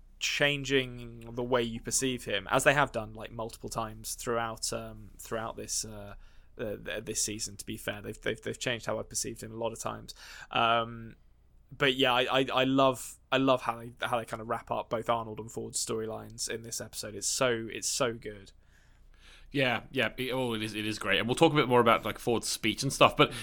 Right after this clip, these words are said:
Speaker 2: in terms of the Arnold, uh, I think, I think we are, uh, you are right there as well. Like, the idea that, uh, Arnold wants to destroy it all, and he did actually make,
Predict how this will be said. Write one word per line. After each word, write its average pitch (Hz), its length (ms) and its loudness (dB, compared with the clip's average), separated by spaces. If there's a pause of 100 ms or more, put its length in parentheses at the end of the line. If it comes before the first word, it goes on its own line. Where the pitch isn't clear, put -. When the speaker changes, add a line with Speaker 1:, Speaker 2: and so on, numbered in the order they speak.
(140)
Speaker 2:
in 131 60 2
terms 233 220 10
of 226 80 8
the 160 100 12
Arnold, 165 540 12
uh, 165 160 6
I 131 60 2
think, 151 340 -4
I - 40 -4
think - 200 0
we 139 80 6
are, 120 180 6
uh, 127 40 -2
you 120 280 0
are 117 100 6
right 117 220 4
there 127 140 4
as 107 100 -2
well. 110 220 6
Like, 110 160 2
the 117 100 2
idea 113 400 4
that, 107 260 -6
uh, 117 140 -4
Arnold 117 580 -2 (200)
wants 113 260 -4
to 113 80 -6
destroy 110 460 0
it 117 40 4
all, 117 200 6
and 113 120 0
he 139 200 -2
did 151 160 6
actually 131 300 4
make, 110 420 -2